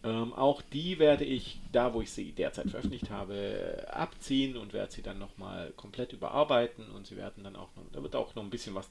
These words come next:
an Stoff dazukommen und dann werde ich das so auch, ähm, als Druckvariante verwenden,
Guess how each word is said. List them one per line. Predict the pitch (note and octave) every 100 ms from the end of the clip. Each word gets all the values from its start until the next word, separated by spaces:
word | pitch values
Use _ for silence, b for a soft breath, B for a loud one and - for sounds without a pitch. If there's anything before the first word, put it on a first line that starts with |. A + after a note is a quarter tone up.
| -
an | A2+
Stoff | - A2+ -
dazukommen | G2+ - D#3 C3+ B2+ - B B B B -
und | G#2+ G#2 -
dann | G#2 G2+
werde | G#2 G2
ich | G#2+ -
das | F#2+ -
so | G#2+ F#2 F2+
auch, | F2+ G2 - -
ähm, | G2 F#2 G2
als | - G2 - -
Druckvariante | - C3+ - A#2+ G#2 G2+ G2+ F#2+ G2+ F#2
verwenden, | - F2+ - - F2+ F#2+ D3 D3 D#3 D#3